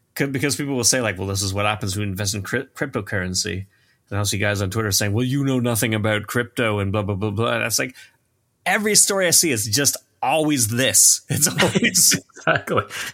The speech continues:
Speaker 1: it's, it's always just these made up currencies connected to each other. Nothing is connected to, like,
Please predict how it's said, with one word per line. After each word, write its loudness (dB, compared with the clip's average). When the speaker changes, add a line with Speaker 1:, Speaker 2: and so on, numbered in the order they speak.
Speaker 1:
it's, -2
it's 0
always -2
just 0
these -2
made 0
up -2
currencies 0
connected -2
to 0
each 0
other. 2
Nothing -2
is 0
connected -4
to, -2
like, -4